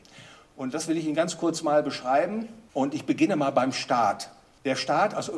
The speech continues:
als ökonomischer Sicht ist ein territorialer Zwangsmonopolist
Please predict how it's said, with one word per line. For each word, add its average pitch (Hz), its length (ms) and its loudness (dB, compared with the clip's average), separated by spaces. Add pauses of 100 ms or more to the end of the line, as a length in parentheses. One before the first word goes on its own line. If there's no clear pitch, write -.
als 151 180 0
ökonomischer 143 640 2
Sicht 151 340 -4
ist - 380 -4 (140)
ein 139 260 0
territorialer 160 800 -2
Zwangsmonopolist 127 1200 -4